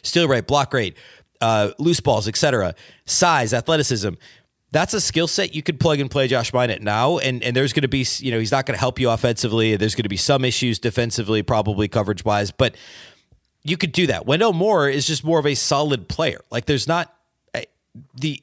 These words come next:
the ceiling for, for Minott is probably higher, but the floor is lower because as of now, you could plug and play him as an energy guy, but does it turn into more than that? Wendell Moore,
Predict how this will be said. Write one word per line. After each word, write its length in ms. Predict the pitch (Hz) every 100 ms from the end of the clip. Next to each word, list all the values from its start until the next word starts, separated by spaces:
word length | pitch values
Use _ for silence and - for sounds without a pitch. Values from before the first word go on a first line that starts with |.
| -
the 360 | 123 139 127 -
ceiling 640 | - 190 233 208 143 120 - _ _ _ _ _ _
for, 300 | - 151 123 _ -
for 280 | - 151 127
Minott 440 | 127 131 156 151
is 80 | 127
probably 420 | - 139 131 107
higher, 440 | - 113 143 175
but 240 | 165 139 -
the 100 | 131
floor 400 | - 160 143 117
is 160 | 90
lower 360 | 131 156 98 90
because 520 | - 113 127 107 - -
as 200 | 151 185
of 160 | 160 120
now, 280 | 120 139 165
you 120 | 143
could 160 | 143 117
plug 160 | 131
and 100 | 117
play 140 | 135 117
him 100 | 107
as 120 | 104
an 80 | 101
energy 280 | 127 127 143
guy, 180 | 147
but 180 | 139 151
does 160 | 131 120
it 100 | 127
turn 200 | 139 123
into 220 | 110 113
more 220 | 104 117
than 140 | 101 90
that? 180 | 85
Wendell 280 | 110 139 202
Moore, 400 | 143 196 123 104